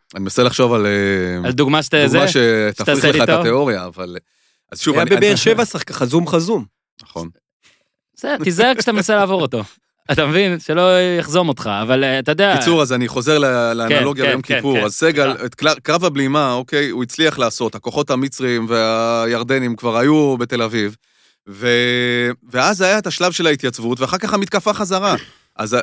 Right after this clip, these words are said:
Speaker 1: אז עשה בהצלחה את הבלימה, עשה את ההתייצבות. העניין הוא באמת, עכשיו יהיה לקחת את נתניה, את הצעד אחד קדימה. וואלה,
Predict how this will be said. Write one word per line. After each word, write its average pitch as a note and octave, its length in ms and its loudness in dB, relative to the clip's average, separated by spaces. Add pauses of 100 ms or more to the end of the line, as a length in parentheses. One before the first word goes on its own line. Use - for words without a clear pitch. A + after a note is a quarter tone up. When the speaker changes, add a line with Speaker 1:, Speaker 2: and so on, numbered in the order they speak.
Speaker 1:
אז A2 200 -6
עשה E3+ 220 0
בהצלחה E3+ 340 0
את D#3 80 -4
הבלימה, C3+ 420 -2
עשה D#3+ 240 0
את D#3 100 -2
ההתייצבות. B2 680 -2 (400)
העניין B2+ 220 -2
הוא G#3 80 2
באמת, G#3 300 0
עכשיו G#3+ 340 -2
יהיה F#3 140 2
לקחת F3 420 -4
את D#3 100 -8
נתניה, E3 600 0
את C3 120 -8
הצעד B2+ 420 0
אחד D3+ 180 -2
קדימה. A#2+ 460 -2 (340)
וואלה, G#3 260 2